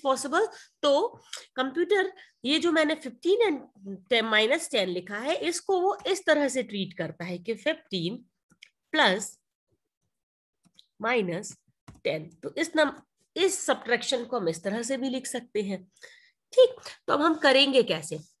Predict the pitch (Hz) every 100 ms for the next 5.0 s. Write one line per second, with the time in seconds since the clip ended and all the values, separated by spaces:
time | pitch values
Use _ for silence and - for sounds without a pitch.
0 | - 214 247 311 311 285 294 285 214 190
1 | 208 226 262 240 180 190 185 160 160 156
2 | 160 165 185 220 254 277 294 285 262 233
3 | 220 233 233 226 247 247 247 247 254 277
4 | 277 269 240 240 240 254 254 240 240 302